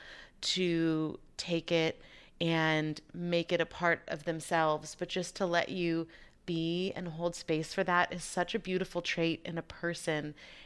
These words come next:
And the way you articulated that felt very easy to understand. If any of y'all out there, dolls, are interested in becoming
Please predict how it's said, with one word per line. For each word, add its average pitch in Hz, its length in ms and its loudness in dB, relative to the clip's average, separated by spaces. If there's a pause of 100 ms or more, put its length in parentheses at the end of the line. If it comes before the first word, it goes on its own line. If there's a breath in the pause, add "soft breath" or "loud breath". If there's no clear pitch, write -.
(120)
And 156 540 -2 (160)
the 170 100 -2
way 165 500 0 (460 soft breath)
you 160 520 -2
articulated 165 840 0
that 147 340 2 (240)
felt - 380 0 (100)
very 196 300 -2
easy 180 380 -2
to - 160 -6
understand. 160 760 -2 (440 loud breath)
If 156 360 -4 (240)
any 170 200 -2
of 165 120 0
y'all 165 320 6
out 156 220 -2
there, 147 480 0
dolls, 151 480 2 (100)
are 160 380 0 (520 loud breath)
interested 165 760 0
in 165 80 -8
becoming 156 840 -2